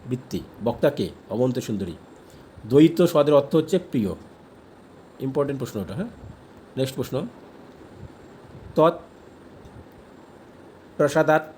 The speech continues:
অদ্য, এখানে তৎ বলতে বোঝানো হয়েছে রাজভবনকে। তৎ প্রসাদাত অদ্য, এখানে প্রসাদ শব্দের অর্থ হচ্ছে অনুগ্রহ।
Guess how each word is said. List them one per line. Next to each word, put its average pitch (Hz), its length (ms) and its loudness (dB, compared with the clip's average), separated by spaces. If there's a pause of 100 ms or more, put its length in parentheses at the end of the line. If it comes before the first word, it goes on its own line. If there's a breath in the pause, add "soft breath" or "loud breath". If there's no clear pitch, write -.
(200)
অদ্য, 123 360 -2 (600)
এখানে 139 260 2 (120)
তৎ 156 220 6
বলতে 143 260 2
বোঝানো 143 220 2
হয়েছে 143 280 4
রাজভবনকে। 117 520 -2 (460)
তৎ 151 220 4
প্রসাদাত 156 360 0
অদ্য, 127 260 -2
এখানে 139 300 0 (760)
প্রসাদ 156 320 2 (2500)
শব্দের 139 240 4
অর্থ 147 200 4
হচ্ছে 202 360 0
অনুগ্রহ। 110 420 -4